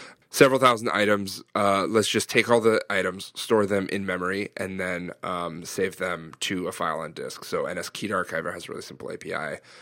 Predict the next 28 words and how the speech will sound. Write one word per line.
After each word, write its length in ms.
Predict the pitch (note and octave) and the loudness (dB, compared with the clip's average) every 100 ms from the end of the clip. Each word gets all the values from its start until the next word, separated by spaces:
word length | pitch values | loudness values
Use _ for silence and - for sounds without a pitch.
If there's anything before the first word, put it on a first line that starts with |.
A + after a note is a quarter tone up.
| - _ | -20 _
for 300 | - G2 F2 | -4 -2 0
just 180 | - | -2
saying, 180 | - E2+ | -6 -4
like, 120 | D#2 | -6
"Hey, 140 | E2+ D#2+ | -8 -8
take 260 | - - | -6 -6
this 220 | G2+ B2+ - | 2 2 2
object 500 | G#2 G#2+ B2+ D3+ - - | 0 2 4 2 2 -4
and 120 | G2+ | -2
all 180 | G2+ G2+ | -2 -2
of 60 | |
its 160 | G2+ - | -4 -6
children 420 | - F2+ F#2 F2+ | -4 -4 -4 -6
and 100 | F2+ | -4
everything 300 | F2 F2 G2+ | -6 -4 -4
like 160 | G2 - | -6 -4
that, 320 | D#2+ E2+ - - - - _ | -4 -4 -6 -16 -20 -20 _
uh, 120 | A#2 A2+ | 4 6
or 200 | G#2+ G#2 | 6 4
this 180 | G#2 | 2
array 200 | G2+ G2 | 0 0
of 100 | F#2+ | -2
objects 400 | E2 F2 F2 F#2 | -2 -6 -6 -6
and 80 | E2 | -6
all 80 | D#2+ | 0
their 180 | A2+ C3 | 4 4
children, 540 | - A2 F#3 G2+ G2+ _ - - _ - | 6 2 2 -4 -6 _ -20 -20 _ 2
and 460 | A2+ A2 G#2 G2 | 4 4 2 -2